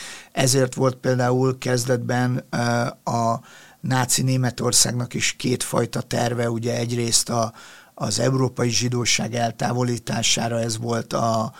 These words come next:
a Madagaszkár terv, ugye, hogy minden európai zsidót Madagaszkár szigetén, eh,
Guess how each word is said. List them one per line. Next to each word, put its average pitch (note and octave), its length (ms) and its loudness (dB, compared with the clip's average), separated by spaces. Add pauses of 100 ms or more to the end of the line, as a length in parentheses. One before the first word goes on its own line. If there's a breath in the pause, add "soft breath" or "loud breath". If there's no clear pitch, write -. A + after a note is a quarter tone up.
(220 loud breath)
a A2 260 -4
Madagaszkár A#2+ 800 2
terv, D3+ 420 0 (220)
ugye, A#2+ 280 -4
hogy A2+ 180 -4
minden A#2 500 -2 (280 loud breath)
európai A#2+ 500 -2
zsidót A2+ 440 -6
Madagaszkár A#2 640 -2
szigetén, A#2+ 720 0 (440 loud breath)
eh, A#2 420 -2